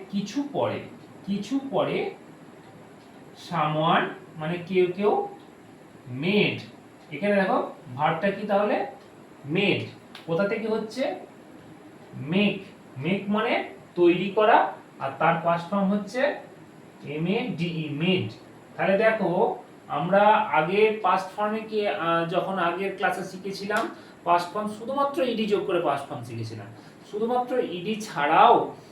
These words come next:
যে ভার্বের পাস্ট ফর্ম কিভাবে হয়, সেটা আমরা এই প্যাসেজে জানছি। কেমন? যেমন আমরা মেক থেকে মেড করলাম, আহ, ক্যান থেকে কুড করলাম, হ্যাঁ,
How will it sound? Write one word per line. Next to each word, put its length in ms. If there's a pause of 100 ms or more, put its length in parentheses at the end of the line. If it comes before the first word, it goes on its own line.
(200)
যে 300
ভার্বের 460
পাস্ট 300
ফর্ম 240
কিভাবে 320
হয়, 340 (320)
সেটা 300
আমরা 420 (640)
এই 300 (440)
প্যাসেজে 400
জানছি। 460 (440)
কেমন? 380 (100)
যেমন 300
আমরা 200
মেক 300
থেকে 200
মেড 260 (100)
করলাম, 360 (440)
আহ, 800 (200)
ক্যান 240
থেকে 300 (120)
কুড 220
করলাম, 500 (360)
হ্যাঁ, 340